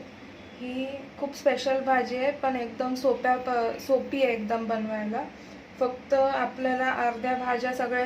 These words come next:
शिजवून घ्यायच्यात आणि बाकीच्या भाज्या परतून मग लगेच एकत्र मिसळून सगळी होऊन जाते. तर इथे मी एक मीडियम गाजर घेतलाय, दोन ते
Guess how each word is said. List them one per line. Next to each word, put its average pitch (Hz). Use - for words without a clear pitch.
शिजवून 254
घ्यायच्यात 262
आणि 233
बाकीच्या 240
भाज्या 240
परतून 262
मग 254
लगेच 262
एकत्र 262
मिसळून 269
सगळी 247
होऊन 220
जाते. 196
तर 254
इथे 247
मी 262
एक 254
मीडियम 254
गाजर 233
घेतलाय, 233
दोन 262
ते 277